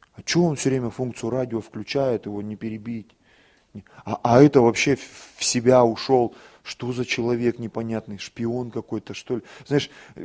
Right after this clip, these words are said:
что бы ты ни делал, это тебя раздражает, напрягает, озадачивает. Я один из таких людей. Я постоянно супруге что-то, чё, чё, почему, почему этот человек себя так ведёт? Зачем он это сказал? <laughs> Что он имел в виду?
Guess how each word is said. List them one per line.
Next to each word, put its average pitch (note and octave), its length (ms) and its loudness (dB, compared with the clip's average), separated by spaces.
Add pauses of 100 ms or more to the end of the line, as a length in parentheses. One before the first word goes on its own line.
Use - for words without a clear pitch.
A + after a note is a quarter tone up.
(200)
что - 300 8
бы D3+ 120 10
ты D3+ 120 -8
ни C#3+ 140 -6
делал, D3+ 280 4
это A2 100 -2
тебя B2+ 180 6
раздражает, C3 680 2
напрягает, C#3 720 6 (100)
озадачивает. B2 840 6 (160)
Я B2+ 240 10
один C#3 480 6
из G#2+ 100 -8
таких G#2+ 320 -8
людей. F#2+ 260 -10 (1300)
Я B2 80 0
постоянно D#3+ 480 6
супруге D3 440 4
что-то, A#2 280 0
чё, - 220 -6
чё, - 160 -4
почему, C3+ 600 -4 (220)
почему - 280 0
этот B2+ 140 0
человек C3 200 0
себя C3+ 120 0
так B2+ 180 -2
ведёт? A#2+ 220 0 (160)
Зачем B2+ 300 -4
он C3+ 100 -2
это B2 140 -4
сказал? B2 500 8 (240)
<laughs> - 260 -16
Что - 280 -6
он D3+ 140 4
имел D3 200 6
в - 60 -4
виду? C3+ 300 6